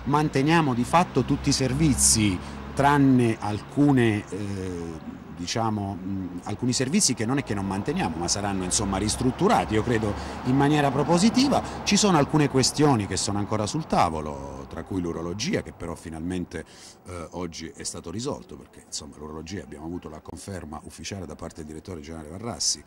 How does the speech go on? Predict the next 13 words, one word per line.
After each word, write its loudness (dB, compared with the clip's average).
eh, -14
che -12
resta -8
acca -10
ventiquattro, -8
che -10
è -8
la -10
litotrissia, -6
quindi -8
il -10
litotritore -10
arriverà, -6